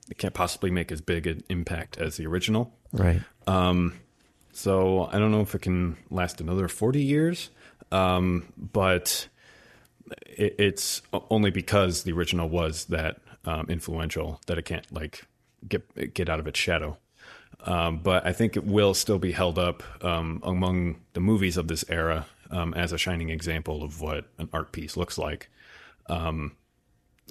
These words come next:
Speaker 1: it, it, it, especially with, uh, to the,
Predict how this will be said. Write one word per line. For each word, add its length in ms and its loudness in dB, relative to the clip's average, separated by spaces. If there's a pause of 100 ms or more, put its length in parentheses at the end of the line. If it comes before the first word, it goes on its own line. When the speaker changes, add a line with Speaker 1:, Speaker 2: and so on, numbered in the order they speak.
(340)
Speaker 1:
it, 300 -2
it, 200 -4
it, 240 -4
especially 540 -2
with, 340 -6 (280)
uh, 360 -4 (280)
to 120 -2
the, 120 -8